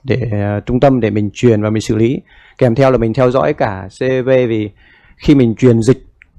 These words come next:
hoặc là truyền máu khối lượng, số lượng nhiều cho một cái bệnh nhân mà rung nhĩ suy tim thì cũng nguy cơ là bệnh nhân sẽ suy tim nặng lên rất nhanh. Nên là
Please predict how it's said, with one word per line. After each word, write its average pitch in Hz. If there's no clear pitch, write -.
hoặc 117
là 107
truyền 110
máu 113
khối 143
lượng, 165
số 131
lượng 151
nhiều 123
cho 143
một 135
cái 120
bệnh 135
nhân 135
mà 107
rung 143
nhĩ 151
suy 151
tim 151
thì 113
cũng -
nguy 165
cơ 151
là 117
bệnh 113
nhân 127
sẽ -
suy 147
tim 139
nặng 131
lên 120
rất 139
nhanh. 135
Nên 127
là 110